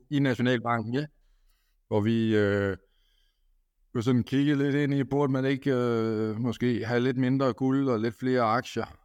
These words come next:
Det var der modstand mod, øh, dengang, men, øh, men det er trods alt den, den, øh, retning, at Nationalbanken efterfølgende har bevæget sig i. Så, så det, vi kunne se dengang, var sådan set fornuftigt nok. Øh, og så skiftede jeg over til Danske Bank,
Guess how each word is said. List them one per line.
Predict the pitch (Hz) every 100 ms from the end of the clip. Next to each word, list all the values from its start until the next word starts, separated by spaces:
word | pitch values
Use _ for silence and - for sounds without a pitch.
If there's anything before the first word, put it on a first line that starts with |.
| _
Det | 120
var | 117 113
der | 107 101
modstand | 113 113 127 117 104
mod, | 110 107 104 104
øh, | 101 98
dengang, | 139 135 120 113 101
men, | 107 104 101
øh, | 104 104 101 101
men | 110
det | 117
er | 123 -
trods | 139 123
alt | 113 101
den, | 117 110 - -
den, | 110 107 107
øh, | 101 101
retning, | 104 - 104 101 104
at | 104
Nationalbanken | 101 104 110 101 101 104
efterfølgende | 117 - 98 101 98
har | 95
bevæget | 98 101 101
sig | 95 101
i. | 104
Så, | - 107 98
så | -
det, | 104 120
vi | 127
kunne | -
se | 107 143
dengang, | 107 104 101 104
var | 104
sådan | 98 104
set | 107
fornuftigt | - 101 110 - 101
nok. | 98 - _ _ _ _ _ _
Øh, | 113 110 95
og |
så | 135
skiftede | 170 165 139
jeg |
over | 143 127
til | 127
Danske | 120 127 139
Bank, | 127 123